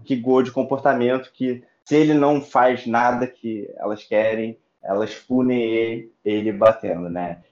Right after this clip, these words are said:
E o que acontece é que o Billy acaba vendo uma cena de sexo ali no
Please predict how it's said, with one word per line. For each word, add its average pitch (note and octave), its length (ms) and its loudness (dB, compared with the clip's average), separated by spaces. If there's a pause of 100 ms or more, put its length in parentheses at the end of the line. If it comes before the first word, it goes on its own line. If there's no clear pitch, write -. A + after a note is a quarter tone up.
E G2+ 80 -6
o G2 60 -6
que - 100 -2
acontece B2 720 2
é - 40 -8
que A2 260 -6
o G2 80 -12
Billy G#2+ 320 -2
acaba G#2+ 480 -2 (100)
vendo G#2+ 540 -4
uma F2+ 340 -8
cena G2+ 300 -4
de G2 80 -10
sexo - 680 0
ali G2 360 -4
no G2 320 -8